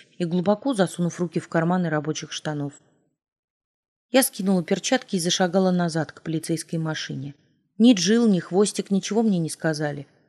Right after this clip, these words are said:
но я услышала шарканье ног и хруст веток у себя за спиной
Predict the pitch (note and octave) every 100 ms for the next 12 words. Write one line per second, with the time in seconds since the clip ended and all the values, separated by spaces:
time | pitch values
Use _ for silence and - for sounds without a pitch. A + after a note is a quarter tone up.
0 | - F#3 F#3+ F3+ - F3+ F3+ F3 - F3
1 | - F3 E3+ F3+ A3+ A3+ _ _ G3 -
2 | C#4+ C#4 F3 F3+ E3+ - D#3+ D#3+ E3+ D3+
3 | D3+ - D#3+ D3 D3+